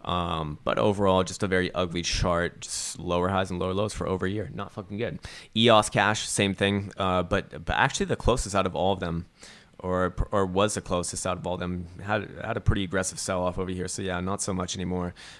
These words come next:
Uh, support three thirty-two, resistance, uh, three sixty-nine.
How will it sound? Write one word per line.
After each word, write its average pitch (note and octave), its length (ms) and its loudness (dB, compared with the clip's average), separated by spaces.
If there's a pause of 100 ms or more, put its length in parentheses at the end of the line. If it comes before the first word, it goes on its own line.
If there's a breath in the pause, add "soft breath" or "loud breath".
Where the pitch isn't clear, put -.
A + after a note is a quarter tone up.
Uh, F#2 80 0
support G2+ 400 6
three G#2 160 0
thirty-two, F#2 560 0 (140)
resistance, F2 760 -4
uh, F#2 220 0
three - 180 -4
sixty-nine. F2 560 -4